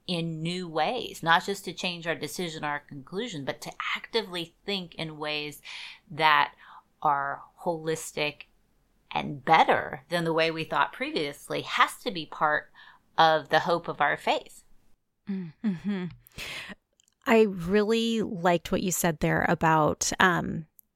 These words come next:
Speaker 2: this repeated conversation so that we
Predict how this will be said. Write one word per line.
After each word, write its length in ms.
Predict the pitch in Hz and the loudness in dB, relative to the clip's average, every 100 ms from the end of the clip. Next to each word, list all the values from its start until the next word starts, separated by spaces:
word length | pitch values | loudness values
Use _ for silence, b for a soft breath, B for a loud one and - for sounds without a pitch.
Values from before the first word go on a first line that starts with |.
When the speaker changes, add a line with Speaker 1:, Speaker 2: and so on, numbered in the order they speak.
| _ | _
Speaker 2:
this 360 | - 175 - - b b b - | 2 4 2 -2 b b b -8
repeated 1300 | 190 190 175 - - 214 208 202 180 175 170 170 - _ | -2 -2 -2 -8 -6 -4 2 4 4 6 4 2 -4 _
conversation 1120 | - 202 175 175 - 180 160 - 165 160 160 160 | 0 2 2 0 0 0 2 2 2 0 -2 -2
so 560 | - - - 202 208 | -2 0 2 2 2
that 480 | 170 170 156 156 - b b b | 2 4 6 4 0 b b b
we 180 | 185 | -2